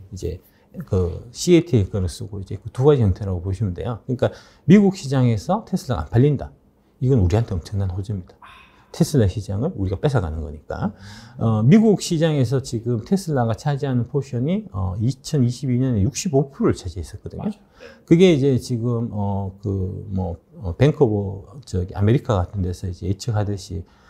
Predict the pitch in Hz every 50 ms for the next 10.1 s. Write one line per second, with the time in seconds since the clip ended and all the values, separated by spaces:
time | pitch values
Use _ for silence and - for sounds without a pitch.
0 | - _ _ - - 90 92 95 98 113 - - - - 120 117 113 110 104 104
1 | 107 - 117 110 107 110 110 110 113 104 98 95 87 - - - - - - -
2 | - 135 - - - 117 101 113 120 - - _ - 123 107 - 104 101 98 92
3 | 90 95 - - 117 - - 110 98 92 - - 143 127 104 95 98 92 95 95
4 | 95 - 120 117 98 92 92 95 95 95 - - - - - - _ _ _ -
5 | 151 151 147 139 110 90 98 113 135 156 151 151 147 127 120 110 101 107 107 104
6 | 101 95 98 98 - - 101 95 92 98 117 127 143 143 131 113 110 113 135 175
7 | 214 208 - 92 - - 120 - - - 120 107 104 101 98 104 101 110 131 170
8 | 226 240 - _ _ _ _ _ _ _ - 107 95 95 95 110 117 131 143 143
9 | 131 117 104 - - - 147 - 151 143 135 - 95 87 82 80 80 78 - -
10 | -